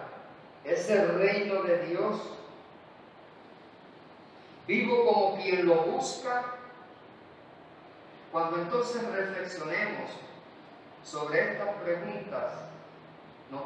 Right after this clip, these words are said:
podremos dar cuenta que cuando decimos, "Venga a nosotros tu reino, Señor", en el Padre Nuestro, podemos decir,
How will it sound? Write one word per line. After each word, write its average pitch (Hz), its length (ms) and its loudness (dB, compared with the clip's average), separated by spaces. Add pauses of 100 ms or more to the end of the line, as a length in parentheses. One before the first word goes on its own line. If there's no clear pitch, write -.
podremos 143 640 -2 (240)
dar 196 320 0
cuenta 170 540 -6 (760)
que 135 200 -8
cuando 135 400 -2
decimos, 165 640 -4 (680)
"Venga 185 720 -2 (160)
a 131 60 -8
nosotros 170 840 -6 (640)
tu 135 200 -8
reino, 165 420 -2
Señor", 135 560 -6 (840)
en 127 120 -8
el 127 140 -10
Padre 143 520 -2
Nuestro, 170 580 -6 (1000)
podemos 151 540 -4
decir, 156 520 -8